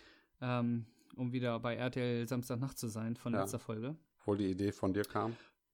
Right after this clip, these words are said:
Speaker 2: <laughs>
Speaker 1: Obwo-, äh, ach so, ja, siehste, kann sein.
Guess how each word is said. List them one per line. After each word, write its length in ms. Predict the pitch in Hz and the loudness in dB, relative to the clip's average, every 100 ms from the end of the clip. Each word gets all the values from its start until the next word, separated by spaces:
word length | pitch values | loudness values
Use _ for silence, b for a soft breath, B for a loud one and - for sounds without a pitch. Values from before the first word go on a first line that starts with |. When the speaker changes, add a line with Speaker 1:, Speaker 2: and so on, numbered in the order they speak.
| _ _ _ | _ _ _
Speaker 2:
<laughs> 960 | - - - - - 202 - - - - | -10 -6 -4 -6 -8 -6 -6 -8 -10 -6
Speaker 1:
Obwo-, 320 | 139 120 139 _ _ _ | -8 -6 -10 _ _ _
äh, 600 | 135 139 160 143 160 - 147 | -16 -14 -12 -12 -14 -12 -10
ach 60 | 139 | -8
so, 320 | - 180 127 110 113 | -2 0 0 -2 -4
ja, 160 | 120 117 | -2 0
siehste, 360 | 113 113 120 | 0 -2 -4
kann 200 | 113 120 | -4 -2
sein. 400 | 113 120 117 110 | 0 0 0 -2